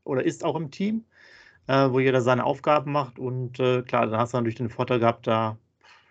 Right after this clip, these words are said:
hat er fast neunmal, zehnmal vielleicht, ich glaub, der hat bestimmt se-, sechsmal hat er bestimmt mit derselben Aufstellung gespielt und dann hat er vielleicht zwei, dreimal einen immer wechseln müssen. Aber das war ja wirklich eine Konstanz, die du ja ganz selten hast, ne?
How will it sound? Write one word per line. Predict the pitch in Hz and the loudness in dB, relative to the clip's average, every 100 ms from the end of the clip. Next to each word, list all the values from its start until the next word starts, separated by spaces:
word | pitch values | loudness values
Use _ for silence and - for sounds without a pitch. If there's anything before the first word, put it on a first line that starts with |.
| _ | _
hat | - 110 | -8 -6
er | |
fast | - 127 - | -2 -2 -2
neunmal, | 117 113 135 139 127 127 | 0 2 4 2 2 0
zehnmal | 123 131 135 131 127 127 | 2 4 4 2 2 0
vielleicht, | - 117 120 117 _ - - | -2 -2 -2 -4 _ -20 -14
ich | - | -2
glaub, | 117 | 2
der | 123 | 2
hat | 107 | 0
bestimmt | - 165 135 | -8 -8 -2
se-, | 170 - | -2 0
sechsmal | 135 180 - 170 156 | 0 0 0 -2 0
hat | 139 | -2
er | |
bestimmt | 123 - 160 | -6 -8 -4
mit | 120 | -4
derselben | 98 107 113 | -2 -2 -4
Aufstellung | 120 120 - 143 139 | -4 -6 -6 -6 -6
gespielt | 139 - 151 143 | -10 -6 -4 -2
und | 123 | 0
dann | 123 | 0
hat | |
er | 127 | 0
vielleicht | 131 127 | 0 0
zwei, | - 131 | 2 2
dreimal | 123 127 120 127 - - - | 4 4 4 2 -2 -16 0
einen | 113 135 143 | 2 2 2
immer | 120 113 | 0 -2
wechseln | 147 - 143 | -4 -6 -8
müssen. | 156 - 165 - - - _ _ | -8 -10 -14 -16 -20 -20 _ _
Aber | 110 110 | -4 -2
das | 113 - | -2 0
war | 117 | 0
ja | 113 | 0
wirklich | 127 120 113 - | -2 -4 -6 -6
eine | 120 113 113 110 113 | -4 -2 -2 -4 -6
Konstanz, | 117 104 - 120 120 | -10 -6 -2 -2 -2
die | 117 | 0
du | 113 | 0
ja | |
ganz | 107 117 | 2 0
selten | 107 120 143 95 | 2 2 2 -4
hast, | 98 - | -8 -6
ne? | 113 117 | -6 -6